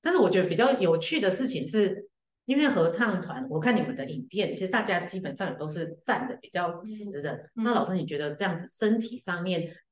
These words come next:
Speaker 1: 呃，训练
Speaker 2: 嗯。
Speaker 1: 最直接的帮助是什么？
Speaker 2: 我觉得首先呢，就是这个肢体训练完之后，他们在舞台上会比较自在。
Speaker 1: 啊？嗯。
Speaker 2: 感受到你站在舞台上，有的人，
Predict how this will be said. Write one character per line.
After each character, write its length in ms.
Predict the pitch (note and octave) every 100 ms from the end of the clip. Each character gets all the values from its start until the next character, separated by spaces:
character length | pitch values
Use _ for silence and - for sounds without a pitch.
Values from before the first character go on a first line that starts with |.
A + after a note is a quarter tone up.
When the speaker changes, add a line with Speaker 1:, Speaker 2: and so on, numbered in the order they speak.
| -
Speaker 1:
呃， 380 | C#3+ C3 B2+ - - D#3 _ _
训 280 | - D4 A3
练 300 | B3+ - - - _ -
Speaker 2:
嗯。 400 | A3 G#3 G#3+ - -
Speaker 1:
最 180 | D4
直 220 | - E3 D3+
接 180 | E3+
的 120 | E3 C3+
帮 280 | C#3 C3+
助 140 | C3+ C#3
是 120 | -
什 100 | - -
么？ 100 | G3+ _ _ - - - - _
Speaker 2:
我 140 | B3 C4
觉 120 | D4+
得 220 | F4 F4+
首 260 | F4+ G#3 F#3+
先 320 | C4 C4 B3
呢， 220 | A#3 G#3+
就 180 | A3 A3+
是 280 | A3+ A#3 A3
这 100 | D4
个 120 | D4
肢 200 | C#4+ C4+
体 180 | A3 -
训 240 | - A#3+
练 160 | A#3 G3+
完 220 | E3 E3
之 160 | D#3+
后， 180 | G3+ B3
他 220 | A#3 B3
们 240 | B3 A3 G3
在 240 | B3+ A#3
舞 80 | G3
台 140 | G3 G3+
上 220 | A#3 A3+
会 80 | A#3+
比 100 | F3
较 140 | G3+
自 280 | - A3 G3
在。 320 | - F#3+ F3 _
Speaker 1:
啊？ 240 | D#3 G#3+ - _ D#4
嗯。 560 | C#4 A#3+ G#3+ G3 - -
Speaker 2:
感 240 | B3+ G3+
受 300 | - D#4+ D4+
到 260 | D4+ C#4+ -
你 80 | A3
站 160 | D#4 F4
在 100 | D#4+
舞 80 | G#3+
台 160 | G#3+
上， 240 | G#3+ C#4+ A#3
有 80 |
的 80 | A3
人， 260 | C#4+ C#4